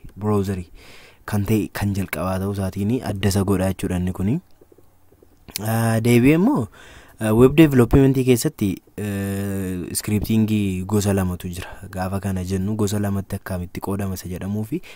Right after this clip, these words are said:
client side scripting dha fi server side scripting dha. Client side scripting warreen nun jennu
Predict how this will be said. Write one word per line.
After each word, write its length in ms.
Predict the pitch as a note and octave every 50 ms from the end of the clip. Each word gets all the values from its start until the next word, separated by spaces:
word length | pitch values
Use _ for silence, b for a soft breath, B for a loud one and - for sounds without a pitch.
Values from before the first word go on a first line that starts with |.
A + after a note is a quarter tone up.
| B B B
client 400 | - A2+ A2+ A#2 B2+ C3+ C#3 B2+ C3
side 420 | A#2+ - A#2 A2 G#2 G#2 G#2+ A2
scripting 540 | G#2+ - - - G2 F#2+ - - G#2+ G#2+ G#2 G#2+ G#2
dha 160 | F#2+ F#2 F2
fi 220 | F2 - C3+ F#3 -
server 340 | - - A2 G#2 G#2 G#2 G2+
side 280 | G2 - F#2+ F#2 F#2+ F#2
scripting 560 | - - - F#2+ F2+ - - F#2 F2 F2 E2+
dha. 180 | F2 F#2 - - B B B B B B B B B
Client 360 | - C3+ C#3 D#3+ E3+ E3 -
side 300 | D#3 D#3 D#3 D3+ D3 C#3+
scripting 540 | C#3 - - A#2 A2+ A2+ A2 - B2+ B2 A#2+ B2 A#2+ A#2+ B2 B2 A#2+ A#2+
warreen 380 | A2+ A2+ A#2 A2+ A2+ A2+ A2
nun 160 | A2 A2 G#2 G2+
jennu 300 | G#2+ A#2 B2 A2 F#2+